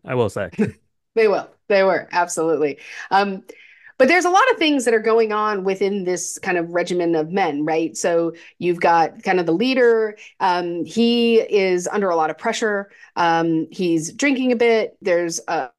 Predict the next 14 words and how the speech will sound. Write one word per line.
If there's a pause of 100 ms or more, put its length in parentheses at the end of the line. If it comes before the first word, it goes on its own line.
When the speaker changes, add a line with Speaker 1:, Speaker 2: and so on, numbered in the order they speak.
(140)
Speaker 2:
a
couple
of
really
amazing
characters
that
you
see, (260)
uh,
like
Michael
B.
Jordan,